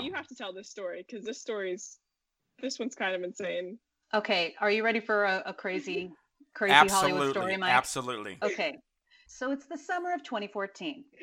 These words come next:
Speaker 3: I am pregnant, hugely, hugely pregnant with, uh, with my first son, my first pregnancy. Um, hadn't had auditions in a couple months. You know, I took a step back. I'm like, "I'm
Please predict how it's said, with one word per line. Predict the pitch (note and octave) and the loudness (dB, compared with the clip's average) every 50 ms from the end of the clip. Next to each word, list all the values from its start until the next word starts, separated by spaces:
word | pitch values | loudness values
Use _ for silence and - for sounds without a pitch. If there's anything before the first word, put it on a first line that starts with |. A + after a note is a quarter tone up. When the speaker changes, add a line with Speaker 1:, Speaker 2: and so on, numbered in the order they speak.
| E4+ E4+ - - G#4 - - | -12 -6 -2 -2 0 2 4
Speaker 3:
I | A3+ A#3+ B3+ C4+ C#4+ D4+ D4+ C#4 - | 4 4 4 4 2 2 0 -2 -2
am | A#3 A#3+ B3+ B3+ B3 B3 B3 - _ | -4 -4 -4 -2 -4 -6 -8 -12 _
pregnant, | - - G#3 F#3 D#3 D#3 D#3 C#3+ - - | -8 -6 -6 -6 -6 -8 -14 -16 -16 -18
hugely, | - - - - C#4 D4 F4 F4 E4+ D#4+ A3+ G3 G#3 G#3+ A3 A3 G#3+ G3 F#3 F3+ D#3+ - - - - | -20 -20 -12 -6 -4 -2 -2 -2 -2 -2 -2 -4 -4 -6 -4 -4 -2 -2 -4 -6 -8 -12 -18 -20 -20
hugely | - - - - D4 D#4 D4+ D4 C#4 - B3 B3 A#3+ A3+ G#3+ G#3 G3 F#3+ F3+ - - _ _ | -16 -4 4 6 8 8 8 8 6 2 0 0 0 0 0 0 0 -2 -4 -6 -12 _ _
pregnant | - G3+ F3+ E3+ D#3 D#3+ D#3 D3+ D3 D3 - - | -4 -2 -2 -2 -2 -4 -6 -6 -8 -8 -12 -16
with, | - F#3 F#3 F3+ F3 E3+ - - - | -10 -6 -4 -4 -4 -4 -6 -10 -8
uh, | - F3+ E3 E3 E3 D#3 D#3+ - | -4 -2 0 2 2 2 0 -2
with | G#3 F3+ F3 - - | -4 -8 -8 -6 -8
my | F3+ F3 | -10 -8
first | - - E3 E3+ - | -4 -2 -4 -2 -2
son, | - D#3+ C#3 D3 D#3 | -4 -4 -4 -2 -4
my | D#3 D#3 D#3 | -4 -6 -4
first | - E3+ F3+ F3+ - | -4 -4 -4 -4 -4
pregnancy. | - C#3 D#3+ E3 D#3 D#3 D#3 E3 D#3+ D#3+ D#3 - - - - - - - - - - _ _ - | -8 -8 -4 -4 -4 -4 -4 -4 -6 -6 -6 -10 -14 -14 -14 -14 -14 -16 -16 -18 -20 _ _ 0
Um, | F#3 F#3 F#3 F#3 F#3 F3+ F3+ F3+ - - _ _ - | 2 2 4 4 2 0 -2 -4 -10 -12 _ _ -8
hadn't | - - C4 C4 C4 C4+ | -2 0 0 2 2 0
had | B3 B3+ A#3+ A#3 A#3 G#3 - - _ - - _ - - - A#3 | 0 2 0 0 0 -4 -8 -20 _ -20 -20 _ -20 -10 -6 -4
auditions | A#3 G#3+ A3+ G#3+ - A#3 G#3+ G3+ | -4 -4 -6 -8 -10 -8 -8 -6
in | A3 G#3+ | -4 -4
a | G#3+ | -4
couple | - G3+ A3 G#3+ - A3 | -4 -4 -4 -4 -4 -4
months. | G3+ F#3+ F3+ F3+ F3 D#3 - | -4 -4 -4 -6 -6 -8 -10
You | G3+ F#3+ | -10 -8
know, | F3 D#3+ | -6 -6
I | E3 | -6
took | D#3+ G#3 - | -6 -8 -10
a | - | -10
step | - - G3+ F#3+ - | -8 -4 -4 -4 0
back. | - F3+ F3 F3 E3+ - | 0 2 2 0 0 -4
I'm | F3 D#3+ | -8 -10
like, | D3+ D3+ D3+ - | -10 -8 -6 -6
"I'm | D3+ C#3+ C#3+ | -6 -6 -6